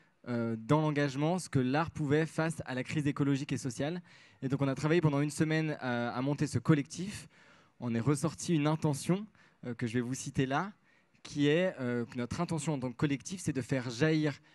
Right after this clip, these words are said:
par l'expérience artistique un engagement profond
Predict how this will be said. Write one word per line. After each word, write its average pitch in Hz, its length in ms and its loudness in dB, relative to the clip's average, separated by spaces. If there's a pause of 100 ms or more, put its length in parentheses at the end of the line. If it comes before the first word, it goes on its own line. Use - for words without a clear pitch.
(220)
par 131 160 4
l'expérience 151 640 0 (120)
artistique - 800 -4 (260)
un 139 160 0
engagement 147 460 2
profond 175 580 0